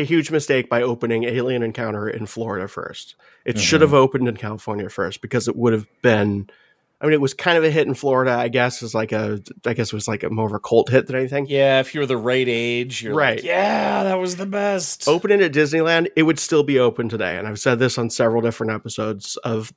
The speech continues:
Speaker 1: this podcast, which I've been on from the beginning, and the other one as well. And I think that you could retrofit that Carousel Theater to be
Speaker 2: Yeah.
Speaker 1: Alien Encounter, which we should have had.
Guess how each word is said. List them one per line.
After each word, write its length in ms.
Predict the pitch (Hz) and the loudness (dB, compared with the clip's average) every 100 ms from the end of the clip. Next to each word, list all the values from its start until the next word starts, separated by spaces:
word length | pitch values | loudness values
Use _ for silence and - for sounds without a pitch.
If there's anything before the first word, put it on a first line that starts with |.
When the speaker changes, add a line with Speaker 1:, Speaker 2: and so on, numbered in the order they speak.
| - | -4
Speaker 1:
this 260 | 127 147 | 4 4
podcast, 580 | - 170 156 160 170 - - - | 4 0 2 0 -4 -6 -14 -6
which 180 | 131 | -2
I've 180 | 113 110 | 0 0
been 140 | 117 123 | 2 4
on 220 | 113 110 | 4 2
from 140 | 123 | -2
the 60 | 127 | -2
beginning, 400 | 156 117 90 107 _ - 143 127 - | -2 -4 -6 -6 _ -20 -20 -12 -2
and 420 | 127 120 113 110 _ _ - | 2 2 2 -4 _ _ -6
the 140 | 123 | 0
other 200 | 131 123 | 2 2
one 300 | 104 95 113 | 0 -4 -8
as 140 | - 110 | -10 -8
well. 240 | - 95 _ _ _ | -8 -10 _ _ _
And 80 | 147 | 2
I 60 | 143 | 2
think 220 | 139 175 147 | 2 0 -2
that 120 | - | -6
you 200 | 156 151 | -2 -4
could 380 | - 165 156 147 | -2 2 4 2
retrofit 1000 | - 135 127 127 - 156 - 123 - | -2 -2 0 0 0 0 2 2 2
that 360 | 127 117 113 - | 0 0 0 -4
Carousel 400 | 131 117 113 120 | -2 -2 0 -2
Theater 600 | - 147 147 107 110 117 _ _ - | -2 0 0 0 -4 -8 _ _ -12
to 380 | - 135 127 120 | -6 -2 -2 -2
be 140 | 127 | 0
Speaker 2:
Yeah. 200 | 139 131 - | 2 2 0
Speaker 1:
Alien 360 | 120 117 120 | -2 0 0
Encounter, 580 | 110 113 147 127 95 107 _ - | -2 0 0 0 -4 -10 _ -2
which 460 | 123 120 - - - _ _ _ _ - | 0 0 -2 -6 -10 _ _ _ _ -6
we 160 | 139 185 | 0 2
should 200 | - 170 | 4 4
have 120 | 135 | 4
had. 200 | 110 | -2